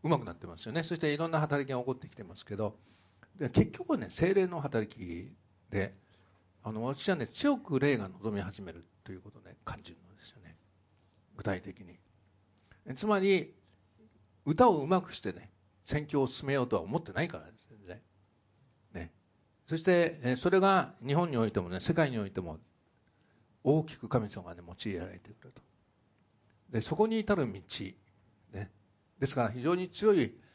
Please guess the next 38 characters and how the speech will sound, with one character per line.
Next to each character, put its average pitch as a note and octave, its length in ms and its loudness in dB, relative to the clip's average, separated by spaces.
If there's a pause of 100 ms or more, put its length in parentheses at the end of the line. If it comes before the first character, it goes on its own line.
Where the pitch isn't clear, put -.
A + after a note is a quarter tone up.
(280)
霊 C3+ 200 2
の G#2+ 100 -6
働 F#2 300 -8
き - 60 -20
が F2+ 80 -12
起 D#2+ 60 -14
こ A2+ 100 -8
っ - 20 -6
て G2 140 -12
く - 80 -20
る F#2 60 -20
っ - 20 -20 (220)
て - 80 -16
い G#2 40 -14
う G2 40 -20
こ G2+ 80 -20
と - 140 -20
を - 20 -20
ね、 F#2+ 180 -10 (480)
覚 G#2 200 0
え - 20 -2
て F#2 100 -12
お E2+ 40 -10
い E2 40 -14
て F2 200 -6
い F2 80 -12
た - 80 -10
だ G2 80 -12
き - 100 -18
た F2 80 -10
い F2 60 -14
と - 80 -20
思 - 100 -20
う - 40 -20
ん - 60 -20
で - 60 -20
す - 100 -20
ね。 D3+ 200 -2